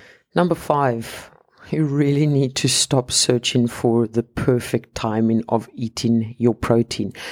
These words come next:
"Oh, but Mandy, should I have one point five grams times ten scoops of protein five minutes before I train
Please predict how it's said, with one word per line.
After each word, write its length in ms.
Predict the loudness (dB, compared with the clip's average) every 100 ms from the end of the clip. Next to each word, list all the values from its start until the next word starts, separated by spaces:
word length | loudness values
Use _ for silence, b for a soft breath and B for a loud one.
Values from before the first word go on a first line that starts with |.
| B
"Oh, 40 | -4
but 100 | 2
Mandy, 280 | 4 4 2
should 180 | 2 2
I 80 | 2
have 320 | 0 -2 -4 B B 0
one 180 | 0 2
point 240 | 0 -2
five 300 | -2 -4 -2
grams 360 | -2 0 0 -2
times 360 | -2 -2 -2
ten 340 | -2 0 2 0 B B B
scoops 460 | 0 2 0 0
of 260 | -2 -2 -2
protein 580 | 0 0 0 0 0 0 B B
five 380 | -4 0 2 4
minutes 260 | 4 2
before 540 | 0 -4 0 2 2 2
I 100 | -2
train 420 | -2 0 0 -2